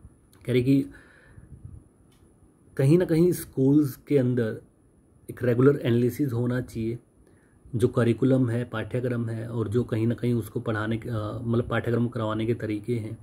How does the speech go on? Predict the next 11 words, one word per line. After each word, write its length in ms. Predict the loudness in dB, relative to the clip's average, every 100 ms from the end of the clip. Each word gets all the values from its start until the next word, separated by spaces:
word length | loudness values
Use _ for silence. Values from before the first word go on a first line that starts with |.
| -20 -20 -20 -20 -20 -10 2
उनको 160 | 2
कहीं 340 | 4 2 2 2
ना 160 | 0
कहीं, 500 | -2 -4 0 2 2
अ, 360 | 0 -4 -6 -8 -16 _ _ _ _ -4
इन 100 | 0
सब 240 | 0 2
के 100 | 4
लिए 140 | 4
एक, 220 | 4 0 -2
अ, 200 | -2